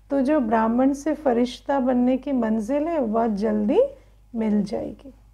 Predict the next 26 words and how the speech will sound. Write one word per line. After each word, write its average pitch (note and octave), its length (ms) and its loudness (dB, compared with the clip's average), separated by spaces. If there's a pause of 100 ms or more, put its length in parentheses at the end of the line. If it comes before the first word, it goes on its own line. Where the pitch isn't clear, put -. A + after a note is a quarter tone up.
(160)
है B3 80 -8
ना? F#4+ 180 -10
इसीलिए B3+ 640 0 (540)
सबसे C#4 480 -2
बड़ी D4 260 2
बात G#3+ 420 -2
है G4+ 220 -2 (460)
कि C4+ 100 2
हम C4 200 4
अपने D4 320 -2
विकल्प D#4 800 0 (160)
के E4+ 140 -2
दरवाजे A3 640 0
बंद G#3 340 0
कर A3+ 180 -10
दें। A#3 260 -18 (840)
हमने B3+ 520 2
माता A3+ 560 0
पिता C4 340 0
को C4+ 180 -2
पहचान B3 680 0
लिया, D#4+ 300 -2 (560)
हम B3 220 0
उसके B3+ 340 -2
बन A3 300 2
गए, C#4+ 300 2